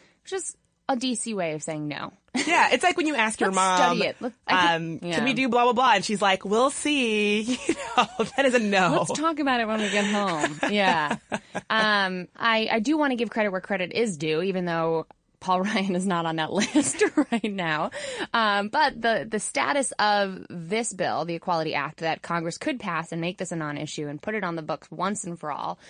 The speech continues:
Speaker 1: uh, was, as was just updated in,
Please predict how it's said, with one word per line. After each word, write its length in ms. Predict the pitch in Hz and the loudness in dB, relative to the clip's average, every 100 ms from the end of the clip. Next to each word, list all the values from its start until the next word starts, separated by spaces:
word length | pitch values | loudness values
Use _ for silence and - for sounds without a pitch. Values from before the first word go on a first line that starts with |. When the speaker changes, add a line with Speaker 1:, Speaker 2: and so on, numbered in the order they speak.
| - - - - | -20 -20 -20 -6
Speaker 1:
uh, 220 | - 180 147 | 2 2 2
was, 640 | 190 254 254 240 233 202 - | 2 4 4 2 0 -4 0
as 360 | 214 196 - - | 0 -2 -8 -10
was 280 | 202 202 175 | -6 -4 -4
just 200 | 220 - | -6 -6
updated 420 | 202 196 180 170 | -6 -4 -4 -2
in, 320 | 165 160 | -2 -2